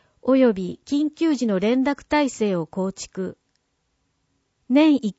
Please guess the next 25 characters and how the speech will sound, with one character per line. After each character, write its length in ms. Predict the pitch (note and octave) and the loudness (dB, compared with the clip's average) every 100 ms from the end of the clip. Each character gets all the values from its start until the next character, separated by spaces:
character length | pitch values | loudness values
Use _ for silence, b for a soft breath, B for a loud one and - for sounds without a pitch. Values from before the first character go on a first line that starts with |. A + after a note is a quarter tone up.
| _ | _
回 280 | C4 C4+ C4+ | 0 2 2
以 40 | |
上、 380 | B3+ G#3+ F3 D#3 _ _ - | 2 2 0 -4 _ _ -18
支 240 | - A#3+ | -6 2
援 220 | C4 C4 | 4 4
の 160 | B3 B3 | 2 0
実 420 | G#3+ G#3+ - C4 | -2 -8 -2 -4
績 140 | B3+ B3+ | -2 0
等 280 | C#4+ C#4 | 4 6
を 60 | A3+ | 4
踏 120 | F#3 | 0
ま 220 | G#3 A3 | -2 -2
え、 200 | F#3+ E3 - _ - | -2 -6 -12 _ -2
運 280 | C#4+ D#4+ D#4 | 0 2 2
用 260 | D#4+ D#4+ | 4 2
状 240 | D4+ E4 D#4 | 2 4 4
況 260 | C4 A#3 | 4 2
を 380 | G#3+ F#3 F3+ - _ | 2 0 -2 -4 _
検 300 | C4 C#4 D4 | 0 2 0
証 440 | - C4+ B3+ B3 - | 0 2 2 2 0
及 260 | D4+ C#4+ G#3+ | 2 2 0
び 120 | F3+ | -4
検 340 | - G3 G3+ - | -6 -6 -6 -6
討。 400 | G3+ G3 F#3+ B3 _ _ _ _ _ _ _ _ _ _ _ _ _ _ _ _ _ _ | -4 -2 -4 -10 _ _ _ _ _ _ _ _ _ _ _ _ _ _ _ _ _ _
B、 420 | G#3+ C4 B3 E3 | 0 2 2 0